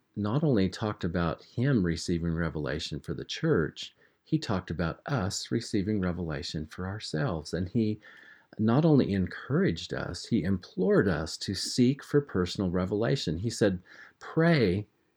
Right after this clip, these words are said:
in the name of Jesus Christ about your concerns, your fears, your weaknesses, yes, the very longings of your heart. And then listen. Write the thoughts that come to your mind. Record your feelings and follow through with actions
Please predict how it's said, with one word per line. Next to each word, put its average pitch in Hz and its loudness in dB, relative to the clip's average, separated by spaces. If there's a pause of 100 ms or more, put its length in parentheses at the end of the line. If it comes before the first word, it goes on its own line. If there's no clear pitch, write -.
in 107 4
the 107 6
name 123 6
of 117 0
Jesus 110 0
Christ 85 -2
about 120 0
your 127 4
concerns, 127 -2 (420)
your 123 4
fears, 117 4
your 117 6
weaknesses, 107 4
yes, 117 4 (320)
the 110 2
very 131 8
longings 117 6
of 90 2
your 98 4
heart. 95 -4 (340)
And 101 0
then 131 6
listen. 95 2 (540)
Write 117 4
the 131 4
thoughts 147 4
that 113 4
come 135 6
to 147 4
your 147 8
mind. 143 6 (520)
Record 143 6
your 135 10
feelings 135 6
and 104 2
follow 151 8
through 139 6
with 139 6
actions 135 2